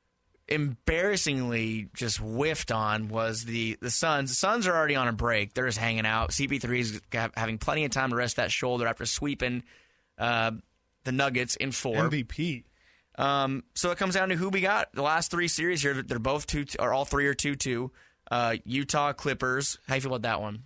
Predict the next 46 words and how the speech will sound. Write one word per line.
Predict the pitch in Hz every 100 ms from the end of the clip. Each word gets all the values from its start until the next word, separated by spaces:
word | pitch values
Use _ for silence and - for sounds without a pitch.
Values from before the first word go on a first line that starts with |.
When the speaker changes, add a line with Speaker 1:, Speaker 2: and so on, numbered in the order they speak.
| - -
Speaker 1:
I | 170
think | 185
the | 147
Clippers | - 147 143 127
are |
gonna | 123 117
take | 110 107
this | 101 -
one. | 110 - -
Speaker 2:
Yeah, | 151 147 131 123 -
I | 165
think | 135 175 165 - - - - - -
it's | 156 -
looking | 160 160 156
that | 147 135
way. | 135 135 131 127
The | 135
Clippers | 135 165 156 143
seem | - 147
to | 135
have | -
figured | 143 131 127
something | 123 131 127
out, | 123 123
especially | - 151 -
with | 143 131
Mike | 127 -
Conley | 131 123 123 120
out. | 120 120 -
I | 117
just | 127 131
don't | - 131 127
think, | 135 127 - - _ _ _ _ -
I | 139
just | 139
don't | 165 151
think | 143 135
Donovan | 123 120
Mitchell | 120 120 117
can | -
carry, | 120 127 120 117 113 -
carry | 135 117
a | 110
team | - 113
like | 113 113
that. | - 113 -